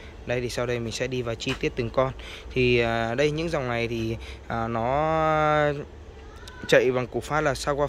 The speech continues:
Fuji, còn động cơ Honda. Thì, à, nó, con này thì cho ra công suất là chín trăm oát đến một phẩy hai ki-lô-oát nha mọi người nhé. Thì con này có thể là dùng được quạt, bóng, tivi, tủ lạnh, à, à, nồi cơm điện, cắm nồi cơm điện.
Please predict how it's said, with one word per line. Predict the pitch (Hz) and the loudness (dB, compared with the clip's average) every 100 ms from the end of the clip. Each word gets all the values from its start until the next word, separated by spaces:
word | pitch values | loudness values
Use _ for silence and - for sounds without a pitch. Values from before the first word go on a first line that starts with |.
| - | 0
Fuji, | 143 151 156 131 - - - | 2 4 2 0 -8 -10 -4
còn | 123 | 0
động | 117 | 0
cơ | 113 151 | 4 4
Honda. | 143 147 143 147 143 - - - - - | 6 4 6 6 6 -2 -12 -12 -10 -6
Thì, | 117 113 113 | -2 -2 -2
à, | 113 113 113 113 110 - - | -4 -4 -4 -6 -8 -14 -10
nó, | - 117 117 135 147 147 139 - | -4 -2 -2 -2 -2 -2 -4 -2
con | 139 139 | -2 0
này | 120 | 0
thì | 117 | -2
cho | 127 | -2
ra | 127 131 | -2 -2
công | 143 135 | -2 -2
suất | - - | -2 0
là | 123 | 0
chín | - 127 165 | 0 0 0
trăm | 175 151 151 | 2 0 2
oát | 170 190 | -2 -2
đến | 127 | -2
một | 139 151 - | -2 -4 -4
phẩy | 123 | -4
hai | 107 139 143 | -2 -2 0
ki-lô-oát | 147 143 156 175 165 | 2 4 4 0 -2
nha | |
mọi | 156 123 | -4 -2
người | 120 | -2
nhé. | 123 151 - - - - | -2 -4 -8 -10 -10 -6
Thì | 120 117 110 | -2 -2 -2
con | 131 | -2
này | 131 | -2
có | 120 | -4
thể | 110 139 110 | -2 0 0
là | 107 107 107 107 | -2 -4 -4 -4
dùng | 113 110 | -4 -4
được | 107 - - | -4 -6 -4
quạt, | 117 110 | -2 -2
bóng, | 110 113 | -4 -6
tivi, | 120 135 131 135 | -2 -2 2 2
tủ | 123 113 | 2 0
lạnh, | 123 - - - - 120 | -2 -2 -8 -14 -10 -6
à, | 117 113 113 - - - - - | -4 -6 -8 -12 -12 -10 -10 -6
à, | - 113 113 | -4 -2 -2
nồi | 117 113 | -2 0
cơm | 135 135 | 2 6
điện, | 139 - - | 4 4 -6
cắm | 120 | -4
nồi | 143 | -2
cơm | 135 135 | -4 0
điện. | 139 | 0